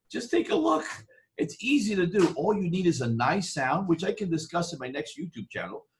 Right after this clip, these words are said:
how to meditate. In fact, I'm gonna talk to my producer how to teach people how to meditate. It's such a powerful thing that's scientifically proven that it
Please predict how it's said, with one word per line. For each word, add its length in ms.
how 140
to 100
meditate. 480
In 120
fact, 260
I'm 100
gonna 140
talk 320
to 60
my 200
producer 640
how 160
to 120
teach 320
people 460
how 220
to 260
meditate. 600
It's 160
such 300
a 140
powerful 600
thing 240
that's 200
scientifically 680
proven 480
that 100
it 160